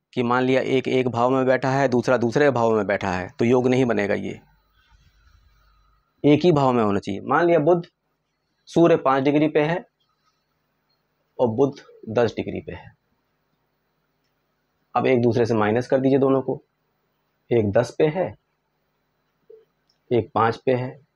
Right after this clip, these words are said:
आया बीच का डिफरेंस कितना? पाँच। बारह डिग्री तक, बारह मैक्सिमम हो जाता है, बारह पे बुध जो है अस्त से बाहर हो जाता है,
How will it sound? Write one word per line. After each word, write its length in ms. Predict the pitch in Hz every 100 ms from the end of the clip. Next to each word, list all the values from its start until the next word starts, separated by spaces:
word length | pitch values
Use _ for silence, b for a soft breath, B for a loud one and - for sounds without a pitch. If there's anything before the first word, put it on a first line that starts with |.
| _
आया 220 | 120 131
बीच 200 | 127 135
का 80 | 131
डिफरेंस 320 | 127 127 135
कितना? 320 | - 127 127 101 -
पाँच। 340 | 117 107 - - - _ _ _ _ _ _ _ _ _ _ _ _ _ _ _ _ - _ _ _ _ _ _ _ _ _ _ _ _ _ _ _
बारह 580 | - 104 123 135 180 226
डिग्री 360 | 226 156 143 139 -
तक, 160 | 160 - - - _ _ _ _ _ _ _ _ _ _
बारह 280 | 127 151 180
मैक्सिमम 340 | 151 - 170
हो 80 | 143
जाता 220 | 110 113
है, 80 | 139
बारह 280 | 151 117 135
पे 300 | 131 131 - - _ _ _ _ _ -
बुध 240 | 120 165
जो 160 | 151 131
है 180 | 107 135 - - _ _ _ _ _
अस्त 280 | 160 160 -
से 140 | - 160
बाहर 280 | 120 117
हो 60 | 104
जाता 260 | 92 90 90
है, 160 | 92